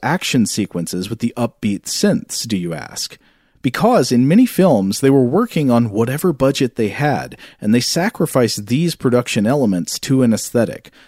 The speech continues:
So, funky jazz in a slasher sequence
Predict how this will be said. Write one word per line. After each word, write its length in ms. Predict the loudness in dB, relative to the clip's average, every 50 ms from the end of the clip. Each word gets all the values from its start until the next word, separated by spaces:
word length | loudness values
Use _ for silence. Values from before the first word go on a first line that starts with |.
| _ -8
So, 480 | -4 0 4 4 6 6 6 4 2 -2
funky 500 | -8 -2 0 2 2 2 2 2 -2 0
jazz 500 | 2 2 2 4 4 4 2 2 2 2
in 100 | 2 0
a 40 | 0
slasher 520 | -2 -4 -2 -2 0 0 0 0 0 -2
sequence 580 | -2 -2 -4 -6 -6 -6 -8 -8 -6 -8 -10